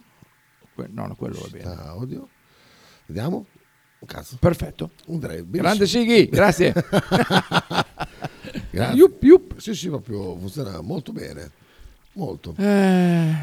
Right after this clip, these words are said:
Speaker 2: Eh, tanto,
Speaker 1: premesso
Speaker 2: eh,
Speaker 1: te che non hai capito.
Speaker 2: no, no,
Speaker 1: Comunque,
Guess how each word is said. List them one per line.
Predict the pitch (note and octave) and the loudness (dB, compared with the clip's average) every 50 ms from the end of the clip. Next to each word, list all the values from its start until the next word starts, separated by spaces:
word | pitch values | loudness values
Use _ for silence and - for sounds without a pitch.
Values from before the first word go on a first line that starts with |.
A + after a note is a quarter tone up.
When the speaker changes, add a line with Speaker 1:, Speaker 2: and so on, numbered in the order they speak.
| C#3+ | -4
Speaker 2:
Eh, | C#3 A2 F#2+ G2 G2+ F#2+ | -6 -6 -4 -4 -4 -4
tanto, | - C3 C#3+ C3 - - | -4 -6 -6 -6 -6 -6
Speaker 1:
premesso | F2+ G2+ C3+ D#3+ G#3 A#3+ - - G#3 | -4 -2 0 2 2 0 2 2 2
Speaker 2:
eh, | D#3 | 2
Speaker 1:
te | - F3 | 2 0
che | - - | 0 2
non | C#3+ C#3 C#3 | 0 2 2
hai | C#3 B2 | 2 2
capito. | - B2+ F#2 C3 A#2+ F#3+ - A2 - - | 0 0 0 0 -2 -2 -4 -8 -6 0
Speaker 2:
no, | A#3+ C4 | 2 4
no, | A#3+ G#3+ G3+ | 6 6 8
Speaker 1:
Comunque, | G3 F3 F3 - - C#3+ D3+ C#3+ C3 - - | 8 8 6 4 4 4 4 4 4 0 -8